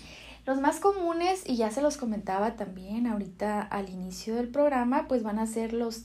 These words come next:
tics vocales. Sí, estos tics, estos tics vocales, perdón, son voca-,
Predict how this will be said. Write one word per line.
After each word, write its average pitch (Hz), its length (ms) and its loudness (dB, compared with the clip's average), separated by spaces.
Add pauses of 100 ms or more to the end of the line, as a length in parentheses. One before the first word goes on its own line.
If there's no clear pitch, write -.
tics 220 380 -4
vocales. 294 720 -4 (460)
Sí, 226 260 -2
estos 233 300 -4
tics, 247 180 -2 (220)
estos 254 560 2 (140)
tics 277 360 0
vocales, 247 500 2
perdón, 240 320 0 (360)
son 247 320 6
voca-, 247 520 6